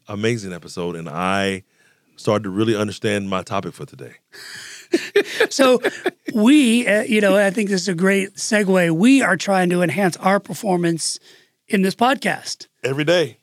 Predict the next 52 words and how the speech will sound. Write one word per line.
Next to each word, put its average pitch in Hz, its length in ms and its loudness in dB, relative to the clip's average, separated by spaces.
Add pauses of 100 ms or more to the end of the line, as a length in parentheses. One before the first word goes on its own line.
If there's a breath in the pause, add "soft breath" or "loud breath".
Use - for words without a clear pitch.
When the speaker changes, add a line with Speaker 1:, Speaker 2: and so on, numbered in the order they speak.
(100)
Speaker 2:
Every 247 260 4
day. 196 180 4
Speaker 1:
Every 143 160 2
time 156 240 2
I 156 100 2
talk, 147 380 0
not 131 200 0
say 143 180 2
too 135 160 -6
many 139 200 0
ums, 135 440 2
uhs, 135 540 2
or 113 280 -2 (180)
tap 135 220 0
on 131 80 -2
the 131 80 -4
table 139 560 0
or 110 200 2 (160)
be 120 160 -2
far 127 280 0
away 131 160 4
from 131 160 -8
the 120 80 -4
mic. 135 440 -2
I 107 160 -4
think 113 200 -10
we, 117 160 -6 (520)
I, 156 100 -4
no, 135 320 -4 (160)
I - 40 -12
don't 120 160 -4
think. 101 320 -10
I 123 140 0
know 131 380 2
we've 107 240 -4
gotten 95 280 -2
better 87 460 -6
at 95 120 -8
a - 20 -10
lot 95 200 -2
of 95 60 -10
different 104 280 -12
things, 107 300 -8
but 92 280 -8
we, 98 360 -14 (600)
but 101 240 -2
we've 104 240 -6
had 110 220 -4
the 101 60 -8
feedback 113 440 -6
from 101 200 -18
others. 92 540 -10